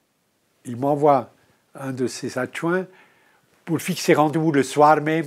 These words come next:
dans la villa où il était, euh, au Guillon. Nous, on était au Guillon Hotel et puis lui, il était dans les villas, une des villas des chefs d'État. Et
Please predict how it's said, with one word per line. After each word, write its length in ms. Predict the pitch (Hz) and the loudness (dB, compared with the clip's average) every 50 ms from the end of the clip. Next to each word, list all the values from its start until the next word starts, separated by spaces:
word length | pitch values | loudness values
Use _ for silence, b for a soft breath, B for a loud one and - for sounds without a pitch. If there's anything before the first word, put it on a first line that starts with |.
| 143 - | -6 -2
dans 140 | - 151 156 | 0 2 4
la 120 | 160 151 | 4 4
villa 380 | 143 135 147 147 151 160 160 156 | 4 2 -2 -2 2 4 4 4
où 100 | 156 147 | 4 2
il 140 | 139 127 139 | 2 2 0
était, 640 | 135 131 135 - - 156 151 151 156 151 147 151 139 | 0 0 -2 -4 -4 -2 0 0 0 0 -2 -2 -4
euh, 360 | 131 127 120 117 117 117 120 b b b b b b b - | -6 -6 -8 -8 -8 -10 -12 b b b b b b b -10
au 120 | 147 135 | -8 -6
Guillon. 320 | 123 123 147 139 127 113 120 | -4 0 2 2 2 2 0
Nous, 160 | 123 131 139 | -2 -4 -4
on 120 | 139 131 | -2 -2
était 200 | 131 123 - - | -2 -4 -4 -6
au 80 | 127 113 | -6 -6
Guillon 300 | 113 127 135 139 131 131 | -6 -4 -4 -4 -4 -4
Hotel 400 | - - - 147 147 147 139 127 | -6 -6 -4 -4 -2 -2 -4 -6
et 40 | 104 | -6
puis 160 | - - 107 | -8 -12 -12
lui, 200 | 104 104 120 120 | -8 -6 -4 -4
il 100 | 110 113 | -4 -4
était 180 | 104 - - | -6 -8 -10
dans 60 | 110 107 | -10 -10
les 140 | 113 113 | -10 -10
villas, 320 | 110 117 120 127 123 123 120 B B B B _ | -12 -10 -10 -10 -10 -12 -14 B B B B _
une 120 | - 135 127 | -14 -12 -8
des 100 | 123 117 | -6 -6
villas 240 | 113 120 120 135 120 | -4 -4 -6 -8 -10
des 140 | - 117 | -10 -12
chefs 240 | 98 - 120 104 - | -12 -12 -14 -14 -14
d'État. 280 | - 117 - - - - _ _ _ _ _ b b b b b b b b b b b b b b b b b b b b b b _ _ _ _ _ _ _ _ - | -16 -18 -18 -18 -20 -20 _ _ _ _ _ b b b b b b b b b b b b b b b b b b b b b b _ _ _ _ _ _ _ _ 4
Et 400 | 165 170 196 214 226 226 214 | 6 8 10 10 10 8 6